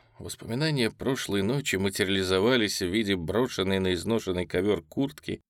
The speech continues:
раскиданной обуви, перевёрнутого журнального столика и кожаного портфеля. Он попытался вспомнить, как добрался до дома. Его комната находилась всего в нескольких шагах от того места, где он рухнул без сил.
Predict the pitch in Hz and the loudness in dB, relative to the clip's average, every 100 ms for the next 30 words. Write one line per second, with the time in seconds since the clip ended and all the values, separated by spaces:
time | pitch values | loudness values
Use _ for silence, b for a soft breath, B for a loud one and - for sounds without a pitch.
0 | - 95 - - 131 98 92 - 143 123 | -2 0 0 0 2 4 2 2 2 4
1 | 113 107 92 92 92 110 101 95 101 95 | 4 2 2 2 4 2 2 0 2 2
2 | 92 92 95 95 92 90 90 - 127 127 | 2 0 4 4 4 0 0 0 2 2
3 | 123 107 - - 123 127 131 123 117 120 | 2 0 0 -4 -4 0 2 2 2 0
4 | - - 76 58 57 - _ _ _ _ | -2 -8 -8 -8 -12 -18 _ _ _ _
5 | 107 113 120 156 147 117 - - 165 147 | -8 -8 -4 -2 0 0 -2 2 2 4
6 | 117 - 107 98 113 107 135 120 123 123 | 2 2 0 4 2 4 2 2 2 2
7 | 117 85 - - - _ _ _ - 104 | 2 -2 -4 -12 -16 _ _ _ -2 0
8 | 104 117 117 104 95 95 92 104 113 98 | 2 2 2 2 2 0 2 2 4 2
9 | - 104 110 95 107 98 104 87 98 - | 2 2 2 2 2 2 0 2 0 4
10 | 113 117 104 85 76 92 95 95 92 - | 4 6 4 2 0 2 4 2 0 -2
11 | 87 92 95 98 87 101 95 120 - - | -2 0 2 2 0 -2 -2 -2 -4 -6
12 | - | -10